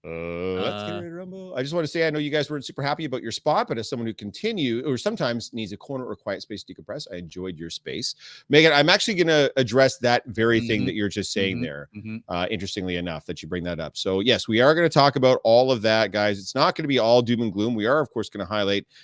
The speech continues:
Speaker 1: everything that we loved about this past weekend. It wasn't all just us sitting in a corner crying 'cause nobody puts baby in a corner. But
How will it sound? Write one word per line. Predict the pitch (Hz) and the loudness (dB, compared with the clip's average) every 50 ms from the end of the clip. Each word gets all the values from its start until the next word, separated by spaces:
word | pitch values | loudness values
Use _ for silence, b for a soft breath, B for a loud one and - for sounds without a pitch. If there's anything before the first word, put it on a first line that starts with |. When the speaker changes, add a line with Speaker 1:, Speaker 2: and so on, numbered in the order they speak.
| b _ | b _
Speaker 1:
everything | - 156 185 180 165 135 131 117 | 8 8 8 8 8 4 4 2
that | 107 92 | 0 -2
we | 95 95 | -2 -2
loved | 92 95 90 82 | -2 -4 -4 -6
about | 87 85 | -10 -12
this | 85 90 | -12 -12
past | - - 87 85 - - | -8 -8 -8 -8 -8 -12
weekend. | 82 80 - 92 98 | -16 -14 -12 -12 -8
It | 95 | -2
wasn't | 98 135 110 113 101 - | 0 0 2 0 -2 0
all | - 101 101 98 98 | 0 2 2 2 0
just | - - 95 - - | -2 -6 -12 -10 -10
us | 98 95 | -10 -10
sitting | - - 98 92 85 90 | -10 -8 -8 -8 -8 -8
in | 85 85 | -10 -12
a | |
corner | - _ - 98 90 85 82 | -14 _ -8 -6 -6 -6 -6
crying | - _ - 95 85 82 82 | -8 _ -4 -4 -4 -4 -6
'cause | - - 82 78 - - - B B B B B 147 143 B B B - _ - - - - - | -8 -10 -10 -8 -8 -10 -10 B B B B B 2 4 B B B -2 _ 0 0 0 -2 2
nobody | - 67 64 60 67 | 6 6 8 8 6
puts | 65 - 65 - | 4 4 2 2
baby | - - 73 71 67 | 4 4 4 4 4
in | 64 60 | 2 0
a | - | 4
corner. | - - - - - - - | 6 6 6 6 4 2 4
But | - 165 190 165 127 113 110 - - - - | 8 8 8 8 6 4 0 -2 -6 -6 -8